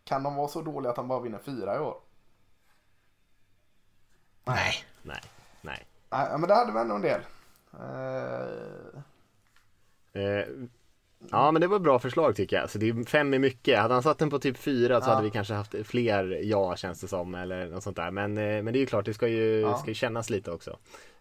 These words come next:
Speaker 3: Eh, om vi ska ta offensiva och defensiva rookies då, Lasse, har du några
Speaker 1: Eh,
Speaker 3: förslag
Speaker 1: jag
Speaker 3: där?
Speaker 1: har bara tagit ut de jag tycker om, men, men, eh, jag kan ge er två namn på varje, så kan ni hoppa på något eller lägga in vem ni vill ha. Jag säger,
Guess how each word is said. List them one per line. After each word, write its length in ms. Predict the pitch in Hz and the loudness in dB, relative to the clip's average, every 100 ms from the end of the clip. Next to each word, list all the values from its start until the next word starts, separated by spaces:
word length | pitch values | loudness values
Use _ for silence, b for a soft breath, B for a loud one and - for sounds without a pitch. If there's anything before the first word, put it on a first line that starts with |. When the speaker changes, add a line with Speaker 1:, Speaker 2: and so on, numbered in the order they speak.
| _ | _
Speaker 3:
Eh, 420 | 95 92 92 92 | -10 -6 -4 -4
om 80 | 107 | -2
vi 100 | 123 | 0
ska 140 | - | 0
ta 380 | 139 147 139 135 | 0 4 4 4
offensiva 720 | - 156 156 - 147 147 147 | 2 -2 -2 -4 -4 -4 -2
och 80 | 143 | 0
defensiva 560 | 135 135 139 127 131 127 | 0 -2 -4 -2 2 2
rookies 460 | 139 175 _ 151 | 2 -4 _ -6
då, 100 | - | -2
Lasse, 240 | 85 71 95 | -4 -4 -4
har 120 | 107 | 0
du 60 | 110 | 0
några 120 | 139 | 0
Speaker 1:
Eh, 100 | 135 | 0
Speaker 3:
förslag 480 | 135 131 156 131 90 | 0 0 2 0 -2
Speaker 1:
jag 60 | 82 | -4
Speaker 3:
där? 60 | |
Speaker 1:
har 80 | - | -2
bara 100 | 156 | -2
tagit 180 | 156 127 | -2 -8
ut 180 | 120 110 | -6 -4
de 200 | 127 117 | -2 -2
jag 120 | 107 | -4
tycker 260 | 113 107 | -8 -6
om, 260 | 85 156 147 | -2 0 0
men, 160 | 143 143 | -2 0
men, 260 | 147 143 | 0 0
eh, 720 | 143 139 139 135 135 131 131 131 b b b b b _ - - 143 _ _ | 0 2 2 2 4 4 2 0 b b b b b _ -20 -18 -18 _ _
jag 200 | - 151 | -4 -2
kan 200 | 156 170 | 0 0
ge 240 | 165 147 147 | 0 0 0
er 60 | 143 - - | 0 -6 -16
två 720 | - 160 156 170 170 160 160 | -10 -8 0 0 2 2 2
namn 380 | 156 147 117 113 | 4 4 4 0
på 160 | - | -6
varje, 520 | 120 123 123 110 113 131 | 2 2 2 0 -2 -2
så 140 | 131 | -4
kan 180 | - 120 | -4 -2
ni 100 | 123 | -2
hoppa 280 | 123 - 117 | -4 0 -2
på 340 | - 131 131 | -2 -4 -2
något 260 | 117 104 104 | -2 -4 -4
eller 200 | 110 110 | -4 -2
lägga 340 | 110 110 110 | -4 -4 -6
in 160 | 95 95 | -6 -4
vem 160 | 101 | -4
ni 80 | 95 | -4
vill 100 | 101 | -4
ha. 140 | 107 | -2
Jag 120 | 110 120 | -2 -4
säger, 280 | 139 123 | -2 -2